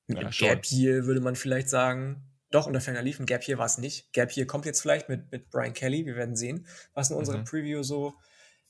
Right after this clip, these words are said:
Speaker 1: über die Tigers berichtet wird. Ähm, Auburn, genauso mies mit Hasen.
Speaker 2: Mhm.
Speaker 1: Nicht, also, ich, ich hab's nicht gedacht, aber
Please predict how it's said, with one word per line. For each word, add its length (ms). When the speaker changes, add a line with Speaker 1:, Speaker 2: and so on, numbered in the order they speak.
Speaker 1:
über 200
die 160
Tigers 480
berichtet 460
wird. 240
Ähm, 400
Auburn, 640
genauso 760
mies 500
mit 220
Hasen. 640
Speaker 2:
Mhm. 340
Speaker 1:
Nicht, 380
also, 180
ich, 140
ich 240
hab's 180
nicht 180
gedacht, 320
aber 220